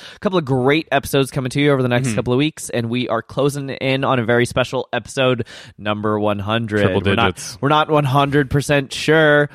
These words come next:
Speaker 1: what we're gonna do yet, but, uh, we're, we're gonna do something special.
Speaker 2: We got
Speaker 1: We're
Speaker 2: some
Speaker 1: gonna do
Speaker 2: ideas.
Speaker 1: something special. So,
Speaker 2: Got some ideas.
Speaker 1: since it has been kind of such a long gap or delay since we've done our most recent episode,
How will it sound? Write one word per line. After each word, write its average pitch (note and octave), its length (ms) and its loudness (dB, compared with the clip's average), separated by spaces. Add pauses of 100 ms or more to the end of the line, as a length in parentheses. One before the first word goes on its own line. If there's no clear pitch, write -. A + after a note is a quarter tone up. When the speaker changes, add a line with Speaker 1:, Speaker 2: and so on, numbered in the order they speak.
(100)
Speaker 1:
what A2+ 140 2
we're G2+ 140 0
gonna A2 180 -4
do B2 100 2
yet, B2 340 2
but, A2 280 2
uh, G#2+ 360 4
we're, A#3 240 0
we're G4+ 420 -2
gonna F4+ 160 -8
do F#4+ 180 8
something F#4 260 -4
special. D3 440 2
Speaker 2:
We - 40 -4
got - 120 -8
Speaker 1:
We're - 20 -
Speaker 2:
some E3+ 80 -4
Speaker 1:
gonna F#3+ 120 0
do F#3 80 -2
Speaker 2:
ideas. E3+ 100 0
Speaker 1:
something D3 140 -4
special. F#2+ 360 -4
So, - 240 2
Speaker 2:
Got - 80 -2
some A#2+ 120 -8
ideas. F#2+ 100 -8
Speaker 1:
since - 160 -8
it B3+ 100 -6
has B3 360 0
been B3+ 200 -8
kind G3+ 160 -6
of F3+ 100 -10
such - 420 -2
a F3 120 0
long D3+ 640 0 (200)
gap B2+ 400 -2
or B2+ 180 0
delay A#2 280 2
since B2 240 -8
we've A2+ 140 -8
done A2+ 160 -4
our A2 80 -2
most G2 280 -2
recent - 300 -6
episode, G#3+ 460 -2